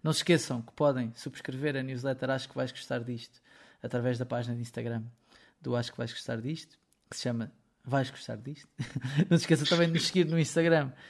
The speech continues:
e de nos seguir no Twitter. Ah,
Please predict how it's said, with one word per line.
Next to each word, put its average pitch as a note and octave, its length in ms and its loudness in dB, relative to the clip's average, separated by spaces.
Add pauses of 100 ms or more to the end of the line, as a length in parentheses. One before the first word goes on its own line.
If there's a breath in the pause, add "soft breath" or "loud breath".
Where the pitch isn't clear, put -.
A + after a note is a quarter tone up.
(220 loud breath)
e F3+ 120 2
de D#3 80 -2
nos D3+ 100 -2
seguir D3+ 240 0
no C#3+ 140 -2
Twitter. F#3 480 0 (560)
Ah, C#3+ 340 2